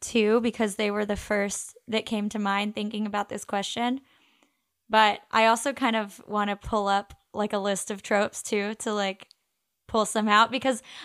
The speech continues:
I'm just thinking about how I, like, told you. What was the trope that I told you?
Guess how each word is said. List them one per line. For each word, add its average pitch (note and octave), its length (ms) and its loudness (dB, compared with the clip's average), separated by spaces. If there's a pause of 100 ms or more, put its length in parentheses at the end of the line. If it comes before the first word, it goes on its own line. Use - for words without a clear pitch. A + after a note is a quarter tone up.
I'm C#4+ 160 6
just E4+ 180 0
thinking D4+ 200 0
about C#4+ 240 6
how A#3 220 8
I, A3 160 8
like, G#3 440 0 (400)
told A3+ 320 2
you. A3+ 160 0
What A#3+ 180 8
was D4+ 120 -2
the D4+ 120 -2
trope B3+ 300 2
that C4 120 0
I B3+ 100 0
told B3 280 -2
you? B3+ 380 2